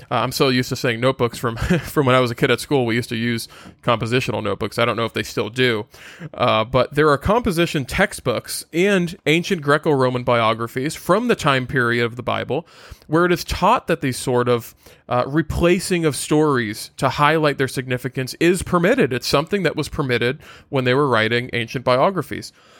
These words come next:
And so the ancient Greco-Roman biographers of the time, and those are the only biographies available because the Jews were not writing biographies, except for, uh, Josephus wrote an autobiography, and, and, um, they were, they're very scarce. There, there were hardly any from the time, but,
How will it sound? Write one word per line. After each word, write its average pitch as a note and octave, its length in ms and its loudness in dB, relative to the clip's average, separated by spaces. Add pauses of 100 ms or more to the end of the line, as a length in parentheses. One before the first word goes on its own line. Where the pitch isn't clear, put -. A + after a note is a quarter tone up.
(280)
And C3+ 120 -2
so D3+ 200 2
the C#3+ 180 2
ancient F3 380 0
Greco-Roman C#3 640 2
biographers A2+ 680 0
of A2 80 -8
the A#2+ 80 -14
time, A2+ 480 -4 (320)
and C3+ 160 2
those D#3 160 4
are C#3+ 80 4
the C3 160 4
only B2+ 480 0
biographies B2+ 580 0
available A#2 380 0
because B2+ 240 -2
the A#2 80 -2
Jews A#2+ 300 -2
were A#2+ 100 -2
not A2+ 140 0
writing B2+ 260 2
biographies, G#2 680 -2
except - 300 -2
for, G#2+ 240 -4 (240)
uh, A2 140 -2
Josephus A#2 580 0
wrote A#2+ 140 4
an A2+ 100 -2
autobiography, A2 840 0
and, A2 200 -8
and, G#2+ 320 -8 (340)
um, A2 140 -12
they B2 140 -4
were, A#2 160 -4
they're B2 240 -6 (120)
very B2+ 680 0
scarce. - 500 -6
There, C3 240 0
there C#3+ 140 2
were B2+ 100 4
hardly C3+ 340 2
any A#2+ 140 0
from A#2 200 -6
the G#2+ 60 -8
time, A2 380 -2
but, A2 220 -6